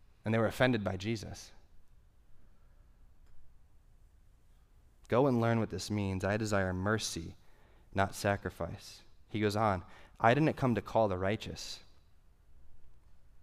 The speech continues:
but sinners." Now, are the Pharisees righteous? Sure, they had an external righteousness. But Jesus didn't come to call them. Why? Because they didn't admit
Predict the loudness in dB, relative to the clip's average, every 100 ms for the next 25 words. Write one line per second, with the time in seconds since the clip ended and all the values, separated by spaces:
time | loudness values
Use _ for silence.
0 | -8 -6 -2 -4 -4 -10 -14 -16 -20 -20
1 | -20 -20 -20 -20 -20 -20 -20 -20 -20 -20
2 | -20 -20 -14 -14 -14 -18 -20 -18 -20 -20
3 | -20 -16 -4 -2 -2 -4 2 2 2 -2
4 | -2 -2 -2 -4 -6 -2 2 2 2 0
5 | 0 -2 -4 -4 -4 -2 0 -2 -4 -10
6 | -12 -14 -14 -16 -18 -20 -20 -20 -20 -20
7 | -20 -20 -20 -20 -4 2 4 4 4 2
8 | 2 2 0 0 4 4 4 2 -2 -4
9 | 2 6 6 4 0 -8 -8 -2 -2 0
10 | 0 2 2 0 -2 -4 -2 0 0 -2
11 | -6 -18